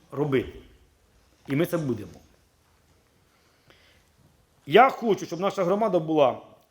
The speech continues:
самодостатньою та розвивалася, а не просто існувала. Лише сп-, спільно працюючи, ми матимемо результат.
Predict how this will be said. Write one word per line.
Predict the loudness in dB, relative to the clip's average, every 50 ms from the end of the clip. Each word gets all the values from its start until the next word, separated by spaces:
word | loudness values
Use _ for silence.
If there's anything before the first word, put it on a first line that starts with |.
| _ _
самодостатньою | -4 -4 -2 -2 -2 -2 -2 -4 -2 0 0 0 0 -2 -6 -8 -8 -8 -12 -16 -20 -20 _ _ _ _ _ _ _ _ _ _
та | -4 0
розвивалася, | 0 0 2 2 2 2 2 2 0 -2 -10 -16 -20 -20 _ _ _ _ _ _ _ _ _ 0
а | 2 2
не | 2 2
просто | -2 -2 -2 -2 -2 -2 -6 -10
існувала. | -10 -10 -12 -10 -8 -6 -4 -4 -4 -6 -6 -10 -16 -20 -20 _ _ _ _ _ _ _ _ _ _ _ _ _ _ _ _ _ _ _ _ _ _ _ _ _ _ _ _ _ _ _ _ _ _ _ _ _ _ -4
Лише | 2 2 2 2 2 -2
сп-, | -4 -4 -8 -18 -20 -20 -20
спільно | -20 -8 -2 -2 0 0 0 0
працюючи, | 0 -2 -2 -2 -2 -2 -2 -2 -2 -4 -6 -12 -14 -14 -16 -20 -20 _ _ _ _ _ _ _ _ _ -4
ми | -2 0
матимемо | 2 2 2 0 -2 -4 -2 -4 -4 -6 -8 -8
результат. | -4 -2 -2 -2 -2 -4 -10 -10 -12 -12 -14 -14